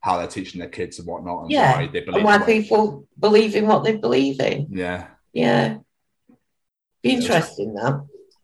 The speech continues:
Speaker 1: It's not like you're trying to influence anybody anyway. It's just when you wanna find out why and understand,
Speaker 2: Yes.
Speaker 1: you know, some
Speaker 2: Yeah.
Speaker 1: people work, you know,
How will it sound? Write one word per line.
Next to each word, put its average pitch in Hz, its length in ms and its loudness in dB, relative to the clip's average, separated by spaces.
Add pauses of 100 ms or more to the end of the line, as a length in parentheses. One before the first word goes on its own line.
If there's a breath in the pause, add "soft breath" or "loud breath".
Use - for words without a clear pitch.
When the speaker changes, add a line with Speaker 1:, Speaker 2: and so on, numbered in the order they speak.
(100)
Speaker 1:
It's - 160 -8
not 151 80 6
like 120 120 0
you're 110 80 -2
trying 113 260 2
to 110 80 4
influence 107 320 -6
anybody 90 260 -4
anyway. 90 240 -4
It's 87 80 -8
just - 160 -8
when 104 80 -4
you 98 60 -4
wanna 98 160 -2
find 95 240 -4
out - 180 -6
why 98 460 2
and 95 100 -6
understand, 98 680 -2 (380)
Speaker 2:
Yes. 190 480 2
Speaker 1:
you 98 80 -8
know, 87 260 -10 (100)
some - 200 -12
Speaker 2:
Yeah. 113 240 2
Speaker 1:
people 95 160 -4
work, 95 340 -6
you 113 100 -8
know, 87 240 -6